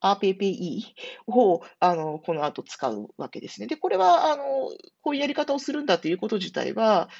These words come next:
あの、昔の藤原静夫先生の、あの、日本についての論文、ドイツ語で書かれた日本についての論文でも同じやり方されてたので、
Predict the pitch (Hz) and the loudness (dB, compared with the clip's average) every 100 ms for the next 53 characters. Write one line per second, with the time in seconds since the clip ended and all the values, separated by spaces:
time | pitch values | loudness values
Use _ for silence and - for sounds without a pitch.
0 | _ 196 165 175 202 196 190 185 202 202 | _ -6 -4 -4 -4 -4 -4 -2 -2 -2
1 | 202 208 185 190 190 185 190 170 123 110 | -2 -2 -4 -4 -4 -4 -4 -4 -6 -8
2 | - 143 131 98 95 _ _ 165 180 214 | -10 -10 -8 -8 -10 _ _ -10 -4 -4
3 | 160 - 156 - 117 165 143 - - 156 | -4 -6 -8 -6 -6 -4 -6 -8 -8 -6
4 | 151 147 160 208 - 165 - - 170 170 | -6 -8 -10 -8 -6 -6 -4 -6 -6 -4
5 | 175 165 - 156 180 160 151 156 156 147 | -4 -4 -6 -8 -6 -8 -10 -12 -10 -10
6 | 151 147 156 160 226 269 302 247 - - | -12 -10 -12 -8 -8 -6 -6 -6 -8 -10
7 | 208 180 165 165 156 151 156 151 - - | -2 0 0 -2 -6 -8 -8 -8 -10 -12
8 | - 240 247 | -8 -4 -4